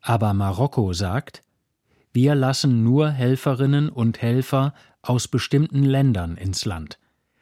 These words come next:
zum Beispiel aus Spanien oder Großbritannien." Inzwischen ist schon viel Zeit vergangen seit dem Erdbeben. Das bedeutet, es gibt wohl keine Überlebenden mehr.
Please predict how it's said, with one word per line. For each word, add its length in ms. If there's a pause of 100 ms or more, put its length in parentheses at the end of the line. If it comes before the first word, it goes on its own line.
(380)
zum 240
Beispiel 680
aus 400
Spanien 760 (280)
oder 520
Großbritannien." 1040 (1900)
Inzwischen 680
ist 340
schon 220
viel 320
Zeit 380
vergangen 560
seit 260
dem 180
Erdbeben. 680 (560)
Das 180
bedeutet, 680 (500)
es 240
gibt 320
wohl 180
keine 480
Überlebenden 960
mehr. 300